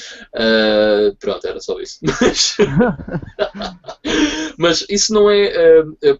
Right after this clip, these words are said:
é, é normal que depois no P C essas resoluções de hoje em dia são baixíssimas, mas,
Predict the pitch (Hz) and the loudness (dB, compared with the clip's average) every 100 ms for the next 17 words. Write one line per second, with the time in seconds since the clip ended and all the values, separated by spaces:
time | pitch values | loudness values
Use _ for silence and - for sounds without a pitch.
0 | - 147 147 - 131 131 127 143 143 _ | -2 -4 -4 -4 -4 -4 -2 -2 -4 _
1 | 110 - 117 113 107 104 110 107 98 101 | -20 -14 -12 -12 -12 -8 -8 -10 -14 -10
2 | 101 110 98 95 92 98 98 - 95 92 | -10 -10 -8 -8 -6 -6 -8 -8 -8 -8
3 | 101 - 95 95 95 | -12 -16 -18 -10 -10